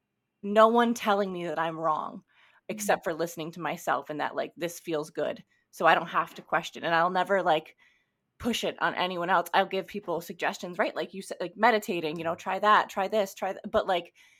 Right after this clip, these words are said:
Speaker 1: it is such a personal thing when you find what really aligns you, and it's so, it's just unquestionable. Like, I,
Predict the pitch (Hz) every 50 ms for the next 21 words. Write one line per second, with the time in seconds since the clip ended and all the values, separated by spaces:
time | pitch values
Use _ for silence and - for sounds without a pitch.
0 | _ _ _ _ - 202 202 202 - - - - - - 202 170 196 - - -
1 | 202 - - 202 180 185 - - 190 185 180 175 - 170 170 156 147 147 151 160
2 | 156 165 - - 170 165 160 160 160 165 156 - - 170 165 170 160 160 156 170
3 | 160 160 151 143 151 156 160 175 170 - 160 151 165 - 165 156 156 - - -
4 | - - - - 180 170 165 170 175 180 180 - _ _ _ _ _ _ _ _
5 | _ _ _ _ _ _ _ _ _ _ _ 202 - - 208 - - 196 202 202
6 | - 156 160 - - - 147 - - - - _ 180 190 160 147 -